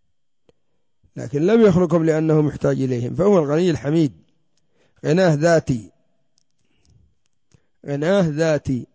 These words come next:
غنى المخلوق إن وجد فهو غير ذاتي، لو نظرت إلى الآن، يعني، أغنى أغنياء العالم في الأموال،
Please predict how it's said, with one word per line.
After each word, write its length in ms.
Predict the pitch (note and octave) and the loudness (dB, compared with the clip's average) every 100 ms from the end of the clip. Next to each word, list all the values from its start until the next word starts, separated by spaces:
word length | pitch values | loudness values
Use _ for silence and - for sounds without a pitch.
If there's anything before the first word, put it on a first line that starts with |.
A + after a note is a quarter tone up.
| - | -8
غنى 240 | F3 G3+ | -4 -2
المخلوق 840 | F#3 F3+ D#3+ E3+ F#3 A#3 A#3 _ _ _ _ _ _ _ _ _ _ _ _ - | -2 -2 -4 0 4 4 4 _ _ _ _ _ _ _ _ _ _ _ _ -6
إن 140 | F3 | 0
وجد 580 | F3 F#3 G#3 G3+ A3+ A#3 - - _ _ _ | 6 6 6 4 4 2 -2 -20 _ _ _
فهو 440 | E3 E3+ F#3 G3 F3+ | -4 0 4 4 2
غير 260 | G3+ G3+ | 0 -2
ذاتي، 540 | F3+ F3+ D3+ - A2+ - _ _ _ _ _ _ _ _ _ _ _ - | 0 0 0 -2 -12 -14 _ _ _ _ _ _ _ _ _ _ _ -4
لو 220 | F3 G3 | 0 2
نظرت 440 | F#3 F#3 A3 G3+ | 2 0 -2 -2
إلى 220 | F3+ G3 F#3 | 0 2 0
الآن، 520 | E3+ F#3 G#3 G3+ - _ _ _ _ _ _ _ _ _ _ _ | -2 -4 -4 -6 -14 _ _ _ _ _ _ _ _ _ _ _
يعني، 360 | F3 E3+ F#3+ F#3+ | -6 -2 -2 0
أغنى 280 | F#3 F#3+ | -2 -2
أغنياء 480 | F#3+ F3 E3 F3+ G3+ | -2 -4 -6 -2 0
العالم 500 | E3+ D#3+ E3 C#3 B2 - _ _ _ _ _ _ _ _ _ _ _ _ _ _ _ _ _ _ _ _ _ _ _ _ _ _ _ _ _ _ _ _ _ _ _ | 0 0 0 0 -6 -14 _ _ _ _ _ _ _ _ _ _ _ _ _ _ _ _ _ _ _ _ _ _ _ _ _ _ _ _ _ _ _ _ _ _ _
في 140 | E3 | -6
الأموال، 680 | D#3+ D#3+ D#3+ D#3 D3 A#2+ | -2 -2 0 0 0 -4